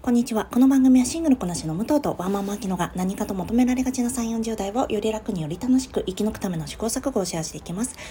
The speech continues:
私たちの正解のない話ですが、楽しんでいただければ嬉しいです。平日朝六時に配信しております。今日は木曜日の武藤の一人会です。どうぞよろしくお願いいたします。えー、皆さん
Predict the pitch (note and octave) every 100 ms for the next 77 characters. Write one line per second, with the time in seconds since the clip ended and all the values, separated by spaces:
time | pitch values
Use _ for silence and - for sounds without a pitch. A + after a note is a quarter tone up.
0 | - - B3 B3 B3+ F3 E3+ G3+ A#3 A#3+
1 | B3 C4+ B3+ A3 G#3+ A3 - C4 A#3 A3
2 | G#3 E3 D3+ F#3+ C4 D4 D4+ A#3+ F#3 F#3
3 | G3 A3 A3+ - - - - - A#3+ A#3
4 | A3+ A3 A3 F3 - C4+ E4 C4+ F3 E3
5 | E3+ - F3 F3 F#3 - - - - -
6 | - - D4+ B3 A3+ - F3+ F#3+ G3 F#3
7 | F3+ F3 F#3 F#3 E3 D#3 - F3 E3 F3
8 | E3+ B3 B3+ F3+ E3+ D#3 - E3 D#3+ -
9 | E3+ E3 F3 F3 F3+ G3 G#3 G#3 - -
10 | - - - - - - - - - -
11 | - - - - _ - E3 F3+ A3 B3+
12 | F#3